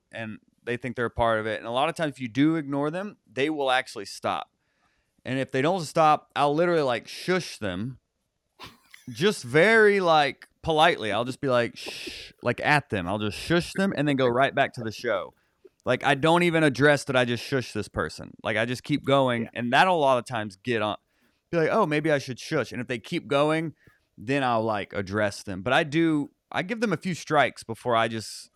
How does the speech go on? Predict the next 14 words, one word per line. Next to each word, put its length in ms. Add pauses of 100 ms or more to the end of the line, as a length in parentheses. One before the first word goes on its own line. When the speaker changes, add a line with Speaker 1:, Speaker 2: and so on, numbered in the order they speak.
(200)
Speaker 1:
you 140
know, 320 (720)
go 340
and, 160
like, 240
"All 80
right, 200 (220)
now 280
the 100
show 320
is 100
over 220
here." 280
Like, 280